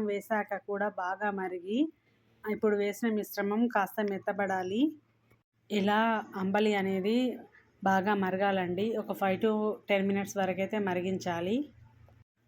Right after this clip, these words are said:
అంబలి ఇలా బాగా మరిగితే టేస్ట్గా ఉంటుంది, అలాగే నెక్స్ట్ డే కూడా తాగితే ఇంకా బాగుంటుందండి.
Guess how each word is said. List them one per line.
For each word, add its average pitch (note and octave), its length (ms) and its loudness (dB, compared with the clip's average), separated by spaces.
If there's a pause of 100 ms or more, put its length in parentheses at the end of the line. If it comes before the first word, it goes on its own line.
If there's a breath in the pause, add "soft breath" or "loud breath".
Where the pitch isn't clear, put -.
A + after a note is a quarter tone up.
అంబలి G3 480 2
ఇలా G3+ 140 2 (140)
బాగా F#3 220 0 (100)
మరిగితే F#3 420 -2 (580 soft breath)
టేస్ట్గా G#3 420 0 (120)
ఉంటుంది, F#3+ 380 0 (140)
అలాగే F#3 400 0 (640)
నెక్స్ట్ G3+ 320 0
డే A3+ 60 8 (160)
కూడా G#3 160 4 (140)
తాగితే G3 400 2 (140)
ఇంకా G3 180 2 (120)
బాగుంటుందండి. F#3 800 2